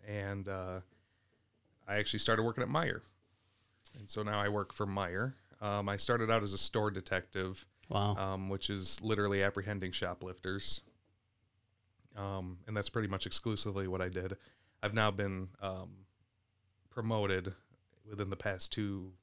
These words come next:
Speaker 1: yeah, two years. Um, I've worked at the Birch Run store, I've worked at the Schwartz Creek store, and now I work at the East Lansing store,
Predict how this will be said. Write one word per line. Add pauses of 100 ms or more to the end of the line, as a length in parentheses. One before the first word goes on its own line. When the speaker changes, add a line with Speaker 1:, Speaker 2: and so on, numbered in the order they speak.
(1040)
Speaker 1:
yeah,
two
years. (460)
Um, (480)
I've
worked
at
the
Birch
Run
store, (100)
I've
worked
at
the
Schwartz
Creek
store, (140)
and
now
I
work
at
the
East
Lansing
store,